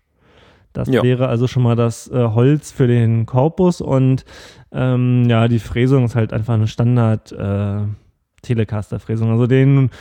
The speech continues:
Speaker 1: den Schuh würde ich mir jetzt nicht anziehen, das jetzt auch noch alles von Hand zu bearbeiten und auch den Hals werde ich nicht selber bauen,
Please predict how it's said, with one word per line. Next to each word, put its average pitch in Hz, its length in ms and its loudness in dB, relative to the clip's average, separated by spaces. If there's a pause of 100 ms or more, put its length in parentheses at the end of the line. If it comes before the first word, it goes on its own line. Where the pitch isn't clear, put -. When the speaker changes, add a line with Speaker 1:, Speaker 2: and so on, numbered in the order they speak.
(240)
Speaker 1:
den 139 200 4
Schuh 156 600 2
würde 139 140 2
ich 143 60 2
mir 143 80 2
jetzt 127 100 -2
nicht 156 200 2
anziehen, 139 260 0
das 131 120 2
jetzt 123 160 0
auch 123 220 0
noch 123 160 0
alles 120 300 0
von 120 240 -4
Hand 120 240 2
zu 113 640 0
bearbeiten 127 840 -2
und 117 200 -4
auch 117 140 -4
den 113 200 -2
Hals 117 200 0
werde 120 140 -2
ich 117 80 -2
nicht 117 140 -2
selber 120 280 0
bauen, 127 380 2